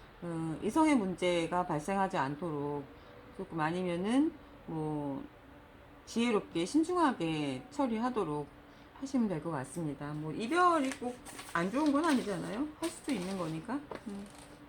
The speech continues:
그리고 이번엔 임수분들 볼게요. 임수,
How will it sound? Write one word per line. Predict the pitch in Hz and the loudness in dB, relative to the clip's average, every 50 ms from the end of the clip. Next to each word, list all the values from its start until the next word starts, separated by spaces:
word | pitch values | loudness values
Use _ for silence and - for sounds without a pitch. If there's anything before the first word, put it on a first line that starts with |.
| - - - - - - - - - - - - - - - - | -20 -20 -20 -20 -20 -20 -20 -20 -20 -20 -20 -20 -20 -20 -12 -6
그리고 | - 220 220 | -2 -2 0
이번엔 | 190 202 202 240 247 240 - | 0 0 2 2 2 2 4
임수분들 | 190 220 262 285 - - 349 339 330 285 220 190 180 180 180 | 6 6 6 6 6 6 6 6 6 4 2 0 0 0 0
볼게요. | 160 156 156 156 - 170 170 165 165 185 233 311 320 - - - - - - - - - - - - - - - - - - - - - - - - - - - - - - - - - - - - - - - - - - - - - - - - - - - - - - - - - - - - - - - | 0 -2 -4 -2 0 0 0 0 0 0 0 0 0 -2 -8 -16 -16 -18 -20 -20 -20 -20 -20 -20 -20 -20 -20 -20 -20 -20 -20 -20 -20 -20 -20 -20 -20 -20 -20 -18 -18 -18 -18 -18 -20 -20 -20 -20 -20 -20 -20 -20 -20 -20 -20 -20 -20 -20 -20 -20 -20 -20 -20 -20 -20 -20 -20 -20 -20 -20 -20 -20 -20 -20 -14 -4
임수, | - 226 254 269 269 269 208 175 156 147 143 | 2 4 4 4 4 4 4 4 4 2 0